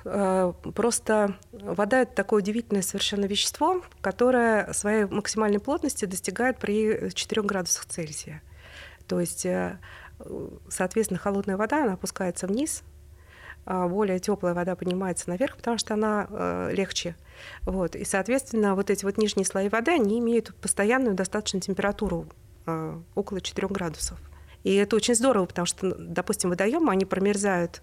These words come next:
не снизу, а они промерзают сверху, как раз именно по той причине, что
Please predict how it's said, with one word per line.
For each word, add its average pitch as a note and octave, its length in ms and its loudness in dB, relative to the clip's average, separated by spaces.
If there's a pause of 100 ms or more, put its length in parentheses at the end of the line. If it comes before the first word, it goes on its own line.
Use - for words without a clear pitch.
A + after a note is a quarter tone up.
(120)
не F3+ 140 0
снизу, C#4 440 2 (420)
а - 80 -4
они G#3+ 140 2
промерзают G3+ 560 0
сверху, G#3 340 -2
как - 180 -8
раз G#3 200 -2
именно F#3+ 160 2
по F3+ 100 -2
той G3+ 140 -2
причине, G#3 380 -2
что F3 280 -4